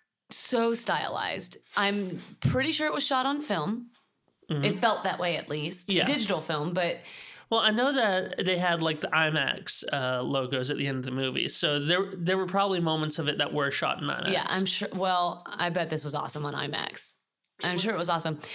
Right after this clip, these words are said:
Speaker 2: It would have been awesome to see it in imax.
Speaker 1: This, I'm so glad I didn't know it was directed by him.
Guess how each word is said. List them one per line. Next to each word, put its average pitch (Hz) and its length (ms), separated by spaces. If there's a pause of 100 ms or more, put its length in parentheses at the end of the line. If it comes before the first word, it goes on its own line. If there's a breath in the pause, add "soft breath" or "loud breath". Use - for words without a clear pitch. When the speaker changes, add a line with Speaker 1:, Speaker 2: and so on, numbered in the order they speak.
Speaker 2:
It 185 100
would 175 60
have 170 100
been 160 60
awesome 147 320
to 123 60
see 143 140
it 139 60
in 202 60
imax. 208 160
Speaker 1:
This, 269 320
I'm 240 220
so 233 420
glad 226 300
I 202 80
didn't 202 260
know 170 300
it - 20
was 175 140
directed 180 360
by 208 140
him. 240 380